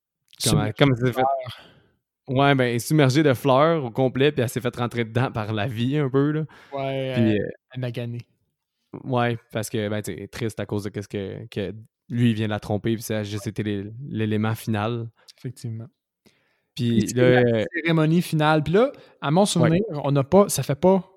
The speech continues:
Speaker 2: c'est ça que je, qui me fuck, à moins que ce soit implicite qu'il y a des jours qu'on voit pas, mais ça fait pas neuf jours. Comme moi, je serais rendu à mon compte à, comme, la journée six ou sept.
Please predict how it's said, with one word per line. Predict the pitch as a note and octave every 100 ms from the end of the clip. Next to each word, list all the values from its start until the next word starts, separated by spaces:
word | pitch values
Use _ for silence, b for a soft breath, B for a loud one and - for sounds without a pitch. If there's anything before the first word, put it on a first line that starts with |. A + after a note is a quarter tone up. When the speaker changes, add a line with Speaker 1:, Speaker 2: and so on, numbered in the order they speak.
| _ _ _
Speaker 2:
c'est | - C3+
ça | F#3
que | D3+
je, | C3 -
qui | -
me | B2
fuck, | - D#3+ - - _ _ _ -
à | B2+ C3+
moins | D#3
que | E3
ce | D3
soit | D#3
implicite | C#3+ - - E3 -
qu'il | - C3
y |
a |
des | B2 B2+
jours | A#2 C3 C#3+ D3+ C#3
qu'on | C#3 B2
voit | A#2 A#2+ -
pas, | D3+ E3+
mais | C3 A#2 A2+ A#2 _ _ _
ça | - C3
fait | B2
pas | - D#3
neuf | C3+ A2+
jours. | A2 B2+ B2
Comme | B2 B2
moi, | C3
je | C#3+
serais | - C3+ B2
rendu | B2 A#2+ C#3+
à | C3
mon | A#2
compte | A#2 C3+ C#3+
à, | B2+ A#2
comme, | A#2+ A#2
la | A2+ A2
journée | A2+ A2+ A#2 B2 A#2+ -
six | - - - C#3+ - D#3
ou | A#2
sept. | - A#2 - _